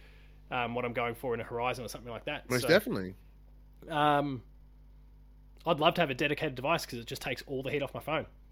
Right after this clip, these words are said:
Speaker 2: Mm.
Speaker 1: So I'm all in now, having spent a lot of time with remote play previously, using the backbone and that sort of thing, but from home. But now having taken that on the road, um, exploring what it's like with different Wi-Fis with five G,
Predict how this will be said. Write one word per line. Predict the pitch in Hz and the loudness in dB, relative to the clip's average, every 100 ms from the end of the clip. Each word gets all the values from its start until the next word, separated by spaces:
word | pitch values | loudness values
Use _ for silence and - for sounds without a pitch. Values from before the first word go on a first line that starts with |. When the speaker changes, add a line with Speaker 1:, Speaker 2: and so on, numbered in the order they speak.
| - - - | -20 -20 -6
Speaker 2:
Mm. | 156 135 - - - - - - | -4 -4 -8 -20 -20 -20 -20 -14
Speaker 1:
So | - 123 - - - - | -8 -8 -10 -20 -12 2
I'm | 185 | 8
all | 202 | 12
in | 180 139 - - | 12 8 -2 -4
now, | 127 139 | -4 -2
having | 143 127 120 - 160 | -4 -4 -6 -8 -10
spent | - 139 | -2 0
a | 123 | 0
lot | 127 131 131 | 2 4 4
of | 127 | 2
time | - 131 123 | 0 0 -2
with | 113 | -4
remote | 123 120 120 | -2 -4 -4
play | - 117 113 110 - - - - - | -2 2 2 2 -4 -20 -20 -20 -14
previously, | - 175 202 196 - 226 190 | 4 8 8 6 4 2 0
using | 156 151 143 | 0 2 2
the | |
backbone | 131 143 - 147 | 2 2 4 2
and | 139 | 2
that | 139 135 | 0 -2
sort | 139 | -4
of | |
thing, | 120 | -4
but | 120 | -6
from | 120 | -6
home. | 110 165 127 123 - - - - - - - - - | 2 4 4 -2 -10 -20 -20 -20 -20 -20 -20 -8 -2
But | 127 | 4
now | 139 | 4
having | 131 139 127 | 4 0 -2
taken | - 135 139 | 0 0 2
that | 135 | 0
on | 127 | 0
the | 120 | 0
road, | 117 131 170 - - | 2 2 0 -2 -8
um, | 123 120 117 107 - - - - - | -4 -2 -4 -8 -14 -18 -18 -18 -16
exploring | - - 151 147 139 | -12 -6 0 2 2
what | 127 | -2
it's | 113 | -2
like | 151 131 | -2 -2
with | 110 | -4
different | 139 131 | -6 0
Wi-Fis | 131 127 135 123 117 | 0 0 0 -2 -2
with | 143 - | -4 0
five | 143 123 | 2 2
G, | 117 131 117 | 2 2 2